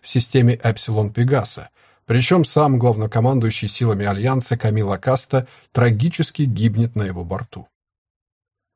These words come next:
Услышав это, вице-адмирал насторожился. "Пиррова? Это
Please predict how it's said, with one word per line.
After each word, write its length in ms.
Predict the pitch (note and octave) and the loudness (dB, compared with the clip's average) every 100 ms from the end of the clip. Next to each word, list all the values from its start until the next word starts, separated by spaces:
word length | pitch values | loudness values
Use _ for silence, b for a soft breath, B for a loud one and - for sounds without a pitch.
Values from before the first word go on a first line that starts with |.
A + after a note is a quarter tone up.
| - | -12
Услышав 540 | G2+ - F#3+ - D#3 | -10 -2 0 2 2
это, 180 | F3 F#3 | 2 4
вице-адмирал 640 | C#3+ C3+ C3+ A#2+ A#2 A#2+ | 2 4 2 4 4 2
насторожился. 880 | A#2 A2 - A2 A2+ F#2+ - - - _ _ _ _ _ - | 0 -2 -4 -4 -4 -6 -12 -16 -20 _ _ _ _ _ -8
"Пиррова? 600 | G#2 C#3 G3 D#3 A#2 G#2+ _ _ _ _ _ - | -2 -2 -2 -6 -8 -14 _ _ _ _ _ -8
Это 360 | G2+ - F#2+ | -8 -6 -10